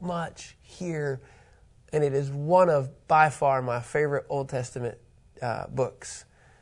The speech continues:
because there's so much that it talks about the coming Jesus Christ. It's unbelievable. Uh, in fact, it's probably one of the most,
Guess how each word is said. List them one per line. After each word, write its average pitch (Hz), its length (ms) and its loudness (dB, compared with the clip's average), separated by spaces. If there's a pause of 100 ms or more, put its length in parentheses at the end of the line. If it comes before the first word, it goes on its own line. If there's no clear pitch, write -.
(420)
because 135 260 -2
there's 123 160 -4
so - 320 0
much 135 240 0
that 127 120 0
it 123 80 -14
talks 120 280 -6
about 117 240 -6
the 120 60 -12
coming 101 280 -8
Jesus 107 320 -16
Christ. - 400 -18 (880)
It's 135 180 -6 (100)
unbelievable. 117 1200 -4 (920)
Uh, 123 440 6
in 127 80 -2
fact, 147 240 12
it's 131 100 -2
probably 165 300 12
one 139 180 6
of 131 60 4
the 127 80 4
most, 131 420 4